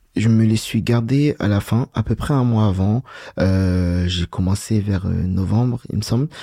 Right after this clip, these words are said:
Il me, à ce moment-là, il y avait une grève des transports, du coup, c'était un peu plus compliqué de venir, à la fac. Ouais, je me suis gardé vraiment pour le dernier mois. Et ce que je faisais, c'est que je faisais, euh, des annales les plus anciennes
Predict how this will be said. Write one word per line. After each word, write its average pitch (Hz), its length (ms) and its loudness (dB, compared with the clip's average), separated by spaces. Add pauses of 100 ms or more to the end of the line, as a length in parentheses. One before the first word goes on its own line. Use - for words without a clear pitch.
(140)
Il 110 80 2
me, - 360 -4
à - 40 0
ce - 140 -4
moment-là, 123 240 0
il 127 40 2
y 120 40 2
avait 120 140 0
une 123 120 0
grève 120 300 -6
des 120 100 -4
transports, 117 520 -4
du 110 100 -10
coup, - 140 -8
c'était - 160 -8
un 110 60 -4
peu 110 100 -10
plus - 140 -16
compliqué - 380 -8
de 107 80 -10
venir, 104 420 -2 (440)
à - 80 -4
la 95 100 -2
fac. - 320 -4 (420)
Ouais, 113 160 2
je 104 100 -2
me 98 120 0
suis 95 200 -8
gardé 104 240 0
vraiment 107 240 0
pour 117 160 -2
le 104 60 0
dernier 104 300 2
mois. 101 340 2 (260)
Et - 60 -4
ce - 100 -6
que 120 100 -4
je - 80 -4
faisais, 101 300 -2
c'est 101 200 -4
que 95 240 -2
je - 140 -6
faisais, 92 400 0
euh, 80 280 -2 (460)
des 95 400 0
annales 98 340 2
les 90 100 -2
plus 92 340 -6
anciennes 98 400 -2